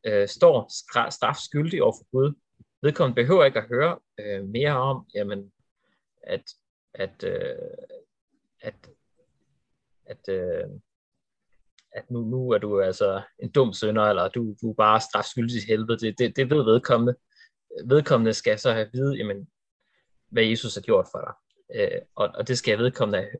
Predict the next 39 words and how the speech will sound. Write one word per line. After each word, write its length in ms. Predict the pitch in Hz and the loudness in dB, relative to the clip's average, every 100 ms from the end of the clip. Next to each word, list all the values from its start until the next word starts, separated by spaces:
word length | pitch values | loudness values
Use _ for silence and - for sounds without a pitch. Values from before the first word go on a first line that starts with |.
| - | -14
høre 280 | - 123 107 | -2 2 4
mange 240 | 107 143 | 4 4
gange, 280 | 160 143 147 - _ _ _ | 2 0 -4 -10 _ _ _
og 100 | 117 | -2
måske 280 | 113 - 143 | -2 0 0
med 100 | 110 | 0
nogle 160 | 107 | 0
udråbstegn. 600 | 123 139 123 - 101 95 98 _ _ _ _ | 0 2 0 -2 -10 -10 -12 _ _ _ _
Øh, 380 | 107 101 98 98 - - _ _ _ _ _ _ _ - | -4 -2 -2 -6 -10 -20 _ _ _ _ _ _ _ -10
altså, 220 | 104 113 | -2 2
jeg 140 | 107 | 2
tror, 220 | - 113 | 0 2
jeg 140 | 107 104 | 2 2
tænkte 340 | 135 127 120 | 0 -2 -2
sådan, 540 | - 123 113 104 101 - _ _ _ - | -6 -4 -4 -4 -10 -14 _ _ _ -12
jamen, 160 | 107 101 | -10 0
for 140 | 135 | 2
at 60 | 123 | 2
bruge 260 | 135 135 | 2 2
en, 100 | 113 - | 0 -4
en 120 | 123 | 0
vending, 360 | 131 143 143 131 - | 2 2 0 -4 -8
vi 120 | 123 | -4
brugte 260 | 117 131 - | -2 0 4
før, 100 | 151 | 4
altså 300 | 101 107 107 | 2 -2 -4
det 140 | 123 | -2
der 60 | 127 | 2
med 120 | 123 | 4
at 60 | - | 2
tage 120 | 120 | -2
Gud 140 | 139 143 | -2 -4
på 100 | 123 | -2
ordet. 400 | 170 185 107 - _ _ _ _ _ - | 2 2 2 -2 _ _ _ _ _ -8
Altså, 500 | 117 117 123 107 104 - _ _ _ - | -6 0 2 2 0 -8 _ _ _ -8
øh, 540 | 107 104 101 101 98 98 | -2 0 0 0 0 -2
jeg 100 | 98 | -4
tror, 340 | 147 117 104 | -2 0 0
øh, 300 | 107 110 | -2 -6